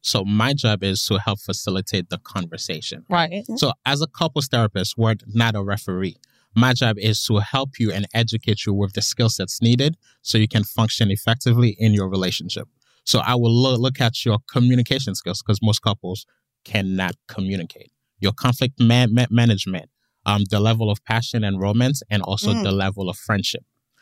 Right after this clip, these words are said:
Speaker 1: So a lot of times, well, I'll ask you guys this question, right? What percentage of differences must be solved in a relationship in order for it to be happy and healthy?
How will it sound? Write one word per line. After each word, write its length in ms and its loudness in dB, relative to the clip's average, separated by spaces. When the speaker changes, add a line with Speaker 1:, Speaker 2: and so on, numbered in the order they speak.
Speaker 1:
So 240 0
a 40 4
lot 240 2
of 100 -4
times, 600 -2
well, 240 2
I'll 180 0
ask 220 0
you 80 -2
guys 260 4
this 220 0
question, 360 -6
right? 180 -2
What 280 0
percentage 560 2
of 160 2
differences 800 -2
must 440 2
be 140 -2
solved 560 0
in 140 -2
a 80 -2
relationship 680 0
in 200 2
order 280 0
for 260 0
it 160 -6
to 120 0
be 160 0
happy 420 -4
and 120 -4
healthy? 480 -12